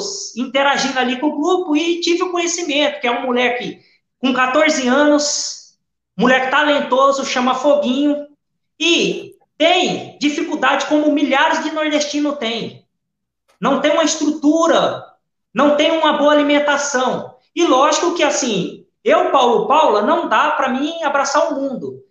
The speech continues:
Mas fica aí esse recado aí. Nós que somos atletas de elite, se poder adotar aí qualquer criança que não tenha condições, cara,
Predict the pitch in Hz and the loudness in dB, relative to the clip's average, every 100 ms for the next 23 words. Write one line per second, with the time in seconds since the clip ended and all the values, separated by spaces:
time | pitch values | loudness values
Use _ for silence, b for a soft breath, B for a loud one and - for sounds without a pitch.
0 | _ _ 214 277 285 262 - - - - | _ _ -2 0 0 -2 -6 -8 -12 -18
1 | _ _ - 370 381 330 302 339 277 269 | _ _ 0 2 2 2 2 2 2 2
2 | 285 311 285 302 285 285 240 262 247 175 | 2 0 0 2 0 0 0 -2 -2 -6
3 | - _ _ _ _ _ _ 202 302 339 | -10 _ _ _ _ _ _ 0 2 2
4 | 339 302 - 294 269 254 262 254 - 247 | 0 -2 -2 0 0 0 -2 -2 -4 -2
5 | 220 302 320 - 190 - 370 349 302 285 | -2 0 -2 -4 -4 0 0 2 0 2
6 | 285 269 233 - - 214 269 240 143 - | 0 0 0 2 2 0 -2 -4 -8 -12
7 | _ _ _ _ _ _ _ - 226 330 | _ _ _ _ _ _ _ 0 2 4
8 | 294 320 330 - 330 269 285 302 - 214 | 2 2 2 0 -2 0 2 2 0 -4
9 | 190 302 311 330 294 294 285 311 311 - | -2 0 0 0 0 0 0 -2 -4 -2
10 | 262 311 180 180 - - - - - _ | 0 0 0 -4 -6 -6 -6 -10 -20 _
11 | _ - 285 254 156 - - | _ -2 0 0 -2 -6 -14